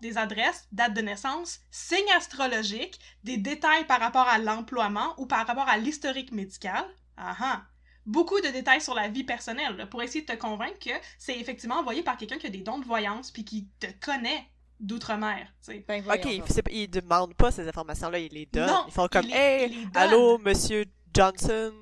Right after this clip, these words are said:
Speaker 3: euh, Capricorne, euh, »
Speaker 1: Oui.
Speaker 3: c'est genre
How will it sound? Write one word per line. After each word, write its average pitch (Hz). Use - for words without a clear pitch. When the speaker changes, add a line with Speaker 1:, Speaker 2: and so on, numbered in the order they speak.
Speaker 3:
euh, 170
Capricorne, 196
euh, » 175
Speaker 1:
Oui. 254
Speaker 3:
c'est -
genre 160